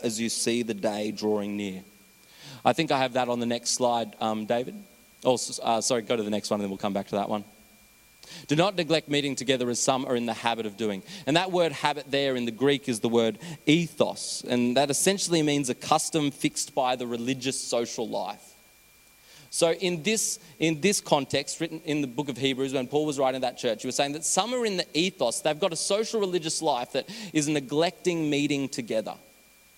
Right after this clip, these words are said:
And the word habit, I find, is, like, such an interesting word. Science would say that it takes twenty-one days to build a habit. Twenty-one days, essentially three weeks.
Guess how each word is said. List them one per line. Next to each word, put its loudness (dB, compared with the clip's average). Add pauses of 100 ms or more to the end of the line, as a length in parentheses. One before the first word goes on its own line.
(420)
And 2
the -2
word 4
habit, -2
I -4
find, -2
is, -2
like, -2
such -2
an -6
interesting -2
word. 2 (200)
Science 0
would -6
say 2
that -4 (340)
it -2
takes -2
twenty-one -2
days -2
to -4
build -2
a -2
habit. -8 (420)
Twenty-one 2
days, 0
essentially 0
three 0
weeks. -2